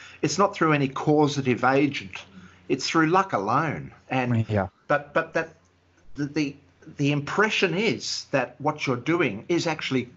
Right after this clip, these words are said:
Speaker 1: cau-, causational, because you'd like to think that you're right for a reason. But it would be a nasty trick if you actually found that a complex system didn't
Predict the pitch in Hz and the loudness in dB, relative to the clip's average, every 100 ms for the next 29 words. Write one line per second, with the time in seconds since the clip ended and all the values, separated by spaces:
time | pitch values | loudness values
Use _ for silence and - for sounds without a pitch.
0 | _ - - 135 135 - 123 123 - 185 | _ -6 2 2 2 0 0 2 2 2
1 | - 92 82 120 135 131 - 135 151 185 | 0 -6 -8 -6 -4 -4 -2 -2 -2 -2
2 | - - 147 139 127 123 113 113 139 - | -6 -6 -6 -6 -4 -2 0 2 0 0
3 | - 104 101 101 185 180 - - - - | -2 0 0 2 0 0 -4 -8 -16 -20
4 | - - - - 139 - - 156 147 147 | -20 -18 -6 -2 -2 -4 0 2 4 0
5 | 143 156 175 196 190 - 131 - - 147 | 0 0 2 2 2 -2 -8 -6 0 0
6 | - - _ - - - 135 135 143 143 | -2 -14 _ -20 -8 -4 0 2 2 0
7 | 113 104 - 131 127 107 107 - _ _ | -6 -6 -2 0 0 -2 -6 -6 _ _
8 | - 127 - 131 - 135 - 139 123 113 | -6 -2 0 0 -2 -6 -4 -4 -2 -6
9 | 107 127 98 | -4 -4 -6